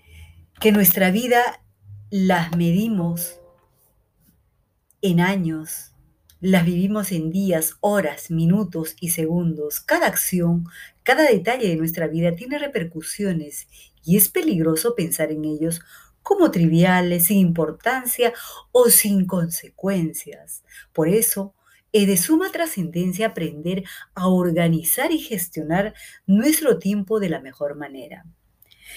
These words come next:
Te saluda Lourdes Irene de Para Ti Mujer Hoy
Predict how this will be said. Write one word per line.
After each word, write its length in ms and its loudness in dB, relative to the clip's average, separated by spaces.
Te 120 2
saluda 400 6
Lourdes 340 2
Irene 280 4
de 80 4
Para 240 0
Ti 100 -2
Mujer 380 -2
Hoy 280 0